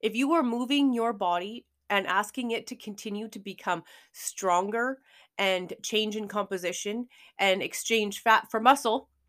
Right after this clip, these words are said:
if you want your body to do that, it needs to feel like it's doing that, okay? So you can't avoid the feeling of being sore, but it can be im-, made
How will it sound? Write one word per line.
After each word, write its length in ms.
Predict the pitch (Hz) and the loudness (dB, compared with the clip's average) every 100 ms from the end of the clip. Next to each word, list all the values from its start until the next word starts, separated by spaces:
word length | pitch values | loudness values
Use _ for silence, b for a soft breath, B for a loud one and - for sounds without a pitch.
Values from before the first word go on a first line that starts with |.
| _ _ _ _ _ | _ _ _ _ _
if 200 | - 175 | -6 -6
you 160 | 185 233 | -2 0
want 300 | 269 285 - | 6 6 6
your 160 | 262 247 | 2 2
body 300 | 254 269 269 | 2 2 0
to 120 | 262 | -2
do 200 | 254 302 | -2 0
that, 320 | 240 190 - _ _ _ - | 2 0 -4 _ _ _ -2
it 220 | 214 - | -2 0
needs 320 | 214 240 - | -4 -4 -4
to 100 | - | -2
feel 640 | 277 - 285 247 180 147 - _ | -2 0 2 6 4 2 -6 _
like 200 | - 196 | -2 0
it's 180 | 226 214 | -2 -6
doing 340 | 196 208 170 147 | -4 -2 -2 -4
that, 280 | - - - _ _ - | -6 -8 -18 _ _ -12
okay? 440 | 165 165 226 392 - B B B | -6 6 6 6 0 B B B
So 100 | - | -2
you 180 | 196 185 180 | 0 0 -2
can't 320 | 214 294 392 | 4 6 6
avoid 460 | 403 294 302 311 285 b b b - | 2 4 6 4 2 b b b -4
the 80 | |
feeling 480 | 240 247 254 247 262 | -2 0 0 2 0
of 180 | 202 190 | -2 -4
being 320 | 214 214 214 | -6 -4 -4
sore, 460 | 196 - 180 - - _ _ - | -4 -2 -2 -2 -8 _ _ 2
but 280 | 320 180 - | 4 4 2
it 300 | - 285 277 | -2 -2 -2
can 420 | - - 214 226 214 | -16 -6 -2 -2 -4
be 360 | 196 180 180 - | -8 -10 -12 -6
im-, 280 | 185 180 175 _ _ _ _ - - b b | -6 -6 -16 _ _ _ _ -18 -18 b b
made 300 | 196 196 190 | -2 0 0